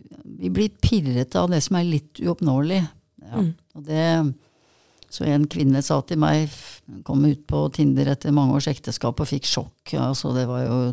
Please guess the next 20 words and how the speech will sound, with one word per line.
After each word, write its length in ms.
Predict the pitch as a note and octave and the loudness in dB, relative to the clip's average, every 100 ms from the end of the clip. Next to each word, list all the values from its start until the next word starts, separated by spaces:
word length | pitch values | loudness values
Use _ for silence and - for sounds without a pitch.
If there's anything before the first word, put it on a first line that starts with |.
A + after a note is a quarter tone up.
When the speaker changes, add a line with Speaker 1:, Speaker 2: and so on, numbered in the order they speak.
| - - | -6 -16
Speaker 1:
å 160 | - - - | -14 -12 -12
få 260 | - - C3+ | -14 -4 2
en 100 | C#3 | 2
helt 200 | C3+ C#3+ | 2 0
annen 200 | B2+ C3 | 0 0
verden 400 | B2+ A#2 B2 C3 | 0 0 -2 -2
i 160 | C3+ B2+ A#2+ B2+ C3 | -2 -2 -2 -4 -6
fleisen. 640 | - - B2+ C3 - G3+ A3 | -6 -4 -2 -2 2 2 2
Speaker 2:
<laughs> 40 | F#3 | -6
Ja. 140 | G3+ - - - - _ _ - | -12 -14 -18 -20 -20 _ _ -14
Speaker 1:
Eh, 380 | D#3+ D3+ D3 D3 | -2 0 2 2
hun 180 | D3 C3+ | 0 -2
sa 140 | - C#3 | -2 0
det 140 | C3+ | 0
var 140 | B2+ - | 0 0
vel 80 | C3 | 0
altså 300 | - - C#3+ | 0 -2 -2
så, 200 | - B2+ C3 C3+ | -2 0 0 0
det 160 | C3 B2+ | 0 0
var 220 | C3 | 0